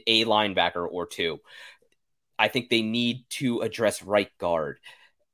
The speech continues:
I think they could, they could really use another edge defender, another pass rusher, another starting caliber pass rusher, because I'm not sure how much you can trust Azeez Ojulari's health. And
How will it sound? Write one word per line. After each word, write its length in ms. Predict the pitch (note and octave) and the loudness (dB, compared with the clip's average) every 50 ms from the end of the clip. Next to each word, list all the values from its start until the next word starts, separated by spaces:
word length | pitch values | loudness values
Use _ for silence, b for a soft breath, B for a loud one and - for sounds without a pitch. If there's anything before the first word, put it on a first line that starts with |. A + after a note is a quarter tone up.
| _ _ | _ _
I 120 | - G#2+ G#2+ | 0 0 0
think 260 | - - C#3+ C#3 - | 0 -4 -6 -2 0
they 160 | C#3 C3+ B2+ | 0 0 0
could, 240 | C3 - - D#3+ - | -2 -4 -4 -4 -4
they 200 | - C3 - D3+ | -4 -4 -4 -4
could 220 | D3 - A3 F#3 D3+ | -2 -2 -4 -4 -2
really 240 | E3+ G3 G3 F#3+ | -2 -2 -2 -2
use 400 | E3+ D3 D#3 E3+ E3+ E3+ E3+ E3+ - - | -2 -4 -4 -2 -2 -2 -2 -4 -6 -8
another 640 | C#3+ D3+ C#3+ C#3 C3+ C3 C3 C3 C3 C3 B2+ - - - | -8 -6 -4 -2 0 0 0 0 0 0 -2 -2 -2 0
edge 380 | A2+ A2+ A2 A2 - - - - _ _ _ _ _ - | 0 0 0 -2 -6 -12 -12 -16 _ _ _ _ _ -4
defender, 400 | A2 - - - F2+ E2+ F2 F2 | -4 -2 0 0 0 0 -2 -2
another 320 | F#2 A2+ B2+ C3+ D3 C3 | 2 2 4 4 6 4
pass 400 | - - - - G#2+ G2+ - - | 2 0 0 2 2 2 2 0
rusher, 320 | - D#2+ - - E2 C#2+ - - _ _ | -2 -4 -4 -4 -8 -8 -10 -12 _ _
another 300 | - A2 A2+ A#2 A#2+ A2 | -2 0 2 2 2 2
starting 520 | F#2 - - - - B2+ C3 B2 A#2+ G#2+ F#2 | 0 -2 -4 0 4 4 6 6 4 2 0
caliber 520 | - - G2+ F2 F2 F2 - B1+ - - _ _ - - | 0 2 2 2 2 0 -2 -6 -10 -12 _ _ -10 -10
pass 380 | - - G2 F2 E2 - - | -2 0 0 0 0 0 -4
rusher, 360 | - C#2+ - - - - - b b b b b b | -6 -6 -6 -8 -12 -14 -16 b b b b b b
because 200 | - B2 A#2+ B2+ | -8 -6 2 4
I'm 140 | B2 G#2+ A2 | 4 4 6
not 240 | A#2+ A#2+ - - - | 6 4 4 2 -2
sure 300 | - - C#3+ C3+ B2 A2 | -6 -4 0 0 0 0
how 140 | - A#2+ B2 | 0 0 0
much 200 | A#2 A2 - - | 0 -2 -2 -4
you 80 | G#2+ | -6
can 120 | - G#2 F#2+ | -8 -8 -4
trust 300 | - B2 A2 G2 - G2+ | 0 2 2 2 0 -4
Azeez 240 | F#2 G#2+ A2+ G#2 | -8 -6 -6 -4
Ojulari's 520 | G2+ G2+ F#2+ - G#2 G2 F#2+ F#2 E2+ E2+ - | -2 -4 -4 -4 -2 -2 0 0 -2 -4 -4
health. 300 | - G#2 F2 - - - - - b b b b b b b b b b b b b _ _ _ _ - | -2 -2 -2 -2 -2 -8 -20 -20 b b b b b b b b b b b b b _ _ _ _ 2
And 500 | A2 A2+ G#2+ G#2 G#2+ G#2+ G#2 G2+ F#2 | 4 6 6 6 6 2 -2 -6 -8